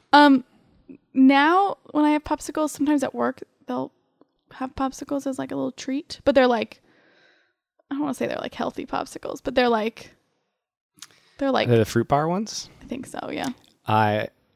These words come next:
Speaker 2: I like the straw-, they have strawberry.
Speaker 1: Yeah.
Speaker 2: Strawberry is, like, the main <laughs> one, but they have, like, a couple others.
Speaker 1: Mm-hmm.
Speaker 2: Um, and it has, like, bits of strawberry in it.
Speaker 1: Yes.
Speaker 2: I love those.
Speaker 1: Mm-hmm.
Speaker 2: Actually, right before you started talking about that, I was like, I was like, "I gotta mention those strawberry ones. That's the ones I love."
Speaker 1: Yeah.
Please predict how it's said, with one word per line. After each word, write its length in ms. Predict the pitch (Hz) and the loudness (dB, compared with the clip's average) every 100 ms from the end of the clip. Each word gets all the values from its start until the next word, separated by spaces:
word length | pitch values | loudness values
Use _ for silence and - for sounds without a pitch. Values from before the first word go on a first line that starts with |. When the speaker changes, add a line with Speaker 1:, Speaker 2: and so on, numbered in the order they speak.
| - | -2
Speaker 2:
I 80 | |
like 320 | 123 117 117 113 | 0 0 -2 -4
the 80 | |
straw-, 260 | 110 - 104 | -4 -2 -4
they 140 | 107 120 | -4 -6
have 100 | 110 | -4
strawberry. 760 | 110 104 107 101 101 101 104 | -4 -4 -4 -4 -4 -6 -6
Speaker 1:
Yeah. 140 | 101 - _ _ _ _ _ _ _ _ _ _ - | -8 -14 _ _ _ _ _ _ _ _ _ _ -6
Speaker 2:
Strawberry 300 | 143 139 143 | 2 6 6
is, 60 | |
like, 120 | 120 | 4
the 80 | - | 0
main 280 | 101 95 101 | -2 -2 -2
<laughs> 20 | |
one, 240 | 110 123 131 | 2 4 4
but 280 | 127 - - | 2 -2 -2
they 120 | 113 | 0
have, 100 | 107 | 0
like, 120 | 104 101 | -2 -6
a 60 | |
couple 240 | 98 101 92 | -8 -8 -8
others. 300 | 101 101 - - | -6 -8 -12 -6
Speaker 1:
Mm-hmm. 220 | 269 247 226 - _ _ - | -2 -2 -4 -8 _ _ -4
Speaker 2:
Um, 420 | 113 104 101 95 - _ - | -2 0 -2 -6 -10 _ -4
and 100 | 120 | 0
it 20 | |
has, 160 | 120 | 2
like, 160 | 127 110 | 2 0
bits 180 | 117 - | -4 -4
of 60 | |
strawberry 280 | 104 107 101 - | -4 -2 -2 -4
in 100 | 107 | -4
it. 140 | 151 - | -6 -6
Speaker 1:
Yes. 420 | - - - - - _ - | -2 -2 -4 -16 -20 _ -6
Speaker 2:
I 60 | |
love 200 | 98 95 | -2 -2
those. 400 | 87 80 - - - | -4 -10 -12 -14 2
Speaker 1:
Mm-hmm. 80 | 139 | 6
Speaker 2:
Actually, 380 | 139 - 143 131 | 6 6 4 4
right 220 | - 127 | 0 2
before 240 | 135 139 | 2 2
you 80 | 123 | 0
started 200 | - 110 | 2 -2
talking 220 | 110 104 | -2 -6
about 80 | - | -8
that, 80 | 101 | -10
I 20 | |
was 140 | 98 98 | -8 -8
like, 140 | 101 | -10
I 140 | - 113 | -4 -4
was 400 | 117 - - - | -4 -14 -20 -10
like, 100 | - | -4
"I 60 | 131 | 2
gotta 140 | 156 | 6
mention 200 | 147 - | 6 4
those 100 | 120 | 2
strawberry 360 | - 160 143 120 | 4 4 6 4
ones. 340 | 101 92 - - | 2 -4 -12 -12
That's 200 | 98 - | -14 -2
the 80 | |
ones 380 | 135 113 101 - - | 0 0 -2 -8 -10
I 80 | |
love." 140 | 104 | -4
Speaker 1:
Yeah. 80 | 107 | -4